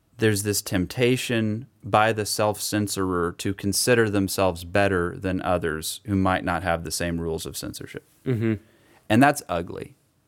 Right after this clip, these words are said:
Speaker 1: That's a
Speaker 2: Mm-hmm.
Speaker 1: really, really ugly look
Speaker 2: Right.
Speaker 1: for a Christian.
Speaker 2: Right.
Speaker 1: Because I, I, I, so I just urge you, make rules for yourself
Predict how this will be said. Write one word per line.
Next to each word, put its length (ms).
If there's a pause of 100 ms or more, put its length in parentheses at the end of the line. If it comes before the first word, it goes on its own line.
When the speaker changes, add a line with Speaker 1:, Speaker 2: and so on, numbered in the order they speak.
(100)
Speaker 1:
That's 180
a 40
Speaker 2:
Mm-hmm. 180
Speaker 1:
really, 340
really 380
ugly 380
look 460
Speaker 2:
Right. 140
Speaker 1:
for 120
a 60
Christian. 520 (380)
Speaker 2:
Right. 280
Speaker 1:
Because 580 (260)
I, 200
I, 180 (120)
I, 180
so 160
I 120
just 300
urge 280
you, 260 (380)
make 460
rules 420
for 140
yourself 720